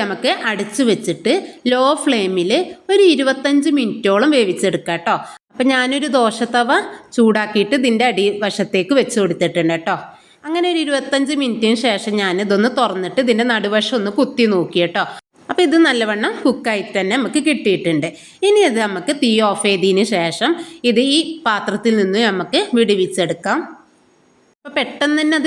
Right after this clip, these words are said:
പാനിൽ നിന്ന് കിട്ടും കേട്ടോ. ഇനി ഒരു ദോശത്തവിലേക്ക് അര ടീസ്പൂൺ നെയ്യൊന്ന് തേച്ച് കൊടുത്തതിന് ശേഷം നമ്മൾ പോളൻ്റെ മുകൾ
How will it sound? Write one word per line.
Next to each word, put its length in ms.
പാനിൽ 280
നിന്ന് 140
കിട്ടും 240
കേട്ടോ. 240
ഇനി 160
ഒരു 160
ദോശത്തവിലേക്ക് 880
അര 100
ടീസ്പൂൺ 380
നെയ്യൊന്ന് 440
തേച്ച് 300
കൊടുത്തതിന് 500
ശേഷം 360
നമ്മൾ 160
പോളൻ്റെ 540
മുകൾ 260